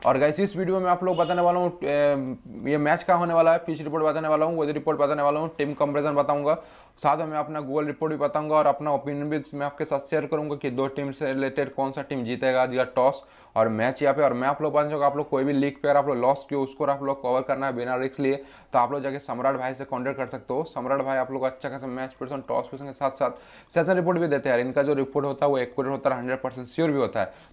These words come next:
तो नंबर आप मेरे स्क्रीन पे देख सकते हो, जाना नहीं जाना वो आपके ऊपर डिपेंड करता है। तो चलिए अब मैं आप लोग सारा चीज़ बता देता हूँ। तो ये मैच गाइस मुंबई में होने वाला है, ब्रैडबर्न स्टेडियम पे, जैसे पता होगा। पिच रिपोर्ट की बात करते हैं, बैटिंग पिच होने वाला है। और जैसे कि पता है इस पिच पे गाइस जो, जो भी टॉस जीतेगा वो सबसे पहले यहाँ फील्डिंग लेना चाहेगा।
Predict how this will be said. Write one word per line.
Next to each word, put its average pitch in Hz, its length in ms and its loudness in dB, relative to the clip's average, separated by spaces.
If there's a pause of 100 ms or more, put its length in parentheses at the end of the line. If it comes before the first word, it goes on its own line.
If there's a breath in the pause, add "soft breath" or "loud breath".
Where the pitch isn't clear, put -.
तो 127 60 -4
नंबर 147 280 2
आप 165 100 4
मेरे 160 140 -2
स्क्रीन 156 220 -6
पे 156 80 2
देख 156 180 2
सकते 151 220 -4
हो, 151 60 2
जाना 135 200 0
नहीं 135 160 -2
जाना 135 160 -2
वो 127 60 0
आपके 123 220 0
ऊपर 117 160 -4
डिपेंड 110 260 -4
करता 104 220 0
है। 98 60 0
तो 98 100 -8
चलिए 156 220 0
अब 147 80 2
मैं 143 100 0
आप 135 100 0
लोग 135 100 -4
सारा 123 160 -2
चीज़ 123 160 -6
बता 123 180 2
देता 120 180 0
हूँ। 143 60 -8
तो - 380 -8
ये 143 80 4
मैच 143 200 4
गाइस 156 180 4
मुंबई 147 280 0
में 147 120 0
होने 143 180 0
वाला 131 220 6
है, 131 140 0
ब्रैडबर्न 127 380 2
स्टेडियम 127 380 -2
पे, 131 80 -2
जैसे 127 300 -2
पता 123 240 0
होगा। 117 120 2 (140)
पिच 131 200 -2
रिपोर्ट 135 280 -6
की 147 80 -4
बात 135 240 2
करते 143 220 -2
हैं, 135 120 -2
बैटिंग 123 340 -2
पिच 131 180 -6
होने 127 140 -6
वाला 117 200 4
है। - 80 -6 (340 loud breath)
और 107 140 2
जैसे 120 260 0
कि 147 60 2
पता 143 200 2
है 147 80 2
इस 143 100 -4
पिच 143 220 -2
पे 143 140 0
गाइस 139 200 4
जो, 123 200 4
जो 123 180 -2
भी 143 120 0
टॉस 135 280 2
जीतेगा 135 200 0
वो 135 120 2
सबसे 135 220 -8
पहले 135 200 -4
यहाँ 135 180 -4
फील्डिंग 131 300 -2
लेना 127 200 -2
चाहेगा। 120 460 -2